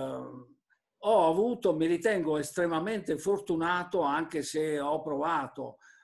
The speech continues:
con un certo coraggio a cavallo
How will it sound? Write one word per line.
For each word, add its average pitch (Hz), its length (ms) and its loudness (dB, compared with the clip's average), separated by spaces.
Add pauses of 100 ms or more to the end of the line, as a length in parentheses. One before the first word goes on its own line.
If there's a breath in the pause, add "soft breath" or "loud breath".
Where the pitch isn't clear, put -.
(140 loud breath)
con 156 320 0
un 147 300 0
certo 185 320 -2
coraggio 135 840 0
a 135 180 -6
cavallo 147 720 -2